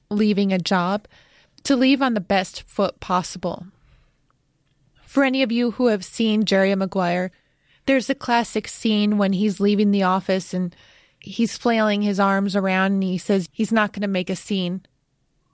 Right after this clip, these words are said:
And that is precisely the type of activity that you do not want to do when you are leaving a job. Now, I understand that there might be relationships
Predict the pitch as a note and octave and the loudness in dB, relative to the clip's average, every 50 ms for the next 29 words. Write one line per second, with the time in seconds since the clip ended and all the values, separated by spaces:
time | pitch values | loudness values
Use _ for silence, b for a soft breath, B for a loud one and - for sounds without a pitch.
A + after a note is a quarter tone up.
0 | _ _ _ - C4 C4 C#4 C#4+ - - C#4+ C#4+ - - - D#4 D4 - - - | _ _ _ -2 0 2 2 0 0 -2 -4 -6 -8 -6 -4 -4 -4 -2 0 0
1 | D4 D4+ D4+ C#4+ - - A#3+ A#3+ A3 G#3+ G3 - G3 - - A3+ G#3 - G#3+ F#3 | 2 2 2 0 -2 -2 0 2 2 2 2 0 -2 -2 0 -2 0 0 0 0
2 | G3+ G#3 - - - - A3 F3+ G3+ F3 F#3 F3+ F#3 F#3 F3 G#3 F#3+ - - G#3 | 0 -2 -2 -4 -2 -2 0 0 0 0 -2 -2 -2 -2 0 0 -2 0 0 0
3 | A#3 A3 - B3+ B3+ A#3+ A#3+ A#3+ B3 A#3 A#3+ A3+ - _ - G#3 G#3 G3+ F#3+ F#3+ | 0 2 4 4 4 4 4 4 4 2 2 0 0 _ -2 0 2 2 2 0
4 | - - G#3 F3+ G3+ G3 F3 E3+ F3 E3+ E3+ F3+ F#3+ F#3 G3 G3+ G3+ F#3+ F#3 F#3 | -2 -4 -2 -2 0 0 0 -2 -2 -2 0 0 0 2 2 0 0 0 0 -2
5 | F3+ E3+ F3 F3 E3+ D#3 E3 F3 F3+ F3 - F#3+ F#3 F3+ D#3+ D3 - - _ _ | -2 -2 -2 0 0 0 -2 -2 -2 -2 -2 -2 -2 -2 -2 -4 -8 -12 _ _
6 | _ _ _ _ _ _ _ _ _ _ _ _ _ _ _ _ _ _ _ _ | _ _ _ _ _ _ _ _ _ _ _ _ _ _ _ _ _ _ _ _
7 | _ _ A#3 A#3 A#3+ A#3+ B3 B3+ A#3 - - B3 C4 B3+ B3+ A#3+ - - - B3 | _ _ 2 2 4 4 2 0 -4 -4 -2 0 0 2 0 0 -2 -2 0 2
8 | B3 A#3 A3+ A3 G3+ A3+ - A3 G#3 A3 A3 G#3+ G#3 G3 - - A3+ A3 G#3 G#3+ | 2 2 2 2 0 0 2 0 2 2 2 2 2 0 -2 0 0 2 2 2
9 | G#3+ F#3+ G3+ G3+ G#3 - - A3 A3 G3+ - - G#3+ G3 - - | 2 2 0 0 0 0 -2 -2 -2 -2 0 0 0 0 -2 -4